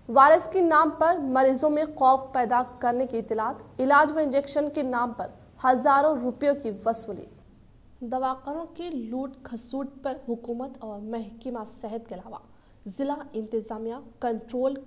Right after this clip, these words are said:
करने में अब तक भी नाकाम है और हुकूमत की जानिब से जारी की जाने वाली नोटिसों के बावजूद शहर हैदराबाद में चलाए जाने वाले दवाखानों पर इसका कोई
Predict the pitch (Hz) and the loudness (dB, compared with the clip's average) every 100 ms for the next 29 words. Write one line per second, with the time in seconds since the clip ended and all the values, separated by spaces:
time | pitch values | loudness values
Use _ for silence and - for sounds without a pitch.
0 | - 226 214 233 233 - 208 208 - 220 | -8 -8 -6 -8 -8 -10 -14 -16 -8 -6
1 | 220 196 - - - - 220 220 202 220 | -6 -14 -20 -20 -20 -12 -10 -8 -10 -14
2 | 180 185 190 - - - - 185 202 220 | -16 -14 -14 -16 -20 -20 -16 -12 -8 -10
3 | 233 311 349 370 247 170 - - - - | -6 -4 -4 -8 -14 -14 -16 -16 -18 -20
4 | - - _ _ 220 285 269 339 320 - | -20 -20 _ _ -6 -2 -2 -4 -12 -12
5 | 311 320 262 254 254 277 254 240 294 359 | -8 -8 -6 -6 -6 -6 -6 -6 -8 -12
6 | - - - 247 247 247 247 240 294 302 | -20 -20 -12 -4 0 0 -4 -10 -8 -8
7 | 302 302 277 208 220 208 214 214 185 - | -10 -10 -10 -6 -6 -6 -10 -10 -12 -14
8 | - _ - 294 285 311 - - 214 233 | -20 _ -10 -6 -4 -6 -10 -10 -8 -6
9 | 220 220 226 - - - - _ _ _ | -6 -6 -10 -18 -20 -20 -20 _ _ _
10 | - 277 277 320 294 277 226 233 240 240 | -6 0 0 -2 -6 -4 -4 -4 -4 -6
11 | 285 240 202 220 214 214 - 233 262 277 | -6 -10 -6 -4 -4 -6 -10 -8 -6 -8
12 | - 277 - - 220 - - 214 208 - | -8 -10 -8 -12 -12 -14 -10 -10 -10 -8
13 | 269 277 | -6 -6